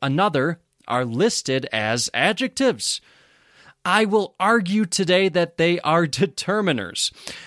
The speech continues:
We are going to use the Cambridge Dictionary as a source of information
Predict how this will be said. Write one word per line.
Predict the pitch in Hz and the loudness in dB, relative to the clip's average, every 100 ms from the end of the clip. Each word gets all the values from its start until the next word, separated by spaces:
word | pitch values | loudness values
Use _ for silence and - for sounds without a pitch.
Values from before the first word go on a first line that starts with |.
| - _ - | -20 _ -6
We | 135 208 | 0 2
are | 220 190 | 2 0
going | 165 214 247 254 | 2 2 2 0
to | - 233 | -2 -2
use | 170 170 190 185 185 - - | 0 0 2 2 0 -2 -6
the | 131 143 | -4 -4
Cambridge | 143 - - 190 226 240 202 156 131 107 - | -4 -10 -4 0 2 2 2 0 0 -2 -6
Dictionary | - 139 - - 117 107 101 104 - | -4 -4 -2 -2 -2 -2 -2 -4 -4
as | 117 104 | -4 -4
a | 107 | -2
source | - 139 123 117 | 0 0 0 0
of | 131 120 - | -2 -4 -4
information | 131 123 - 131 117 110 - 113 | -4 -4 -4 -2 -2 -2 -4 -6